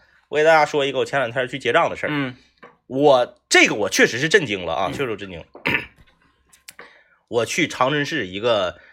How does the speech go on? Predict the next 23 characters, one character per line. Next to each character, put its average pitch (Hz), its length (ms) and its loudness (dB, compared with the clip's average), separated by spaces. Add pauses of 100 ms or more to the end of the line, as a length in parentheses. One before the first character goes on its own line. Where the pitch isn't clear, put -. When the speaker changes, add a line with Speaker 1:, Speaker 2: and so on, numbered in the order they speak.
(160)
Speaker 1:
连 147 380 4
锁 139 240 -6
的 98 100 -6
大 180 380 0
型 104 420 -10
体 120 400 -10
育 208 300 -6
用 220 200 -2
品 90 300 -12
的 85 500 -6 (480)
这 107 140 -4
个， 101 80 -4
这 98 100 -4
个， 92 120 -6
这 87 100 -10
个， 80 560 -6 (360)
呃， 87 380 -6
实 - 200 -6
体 101 120 -12
店 120 140 2
儿。 - 60 -2 (240)
Speaker 2:
嗯。 113 280 -8
Speaker 1:
啊， 85 260 -6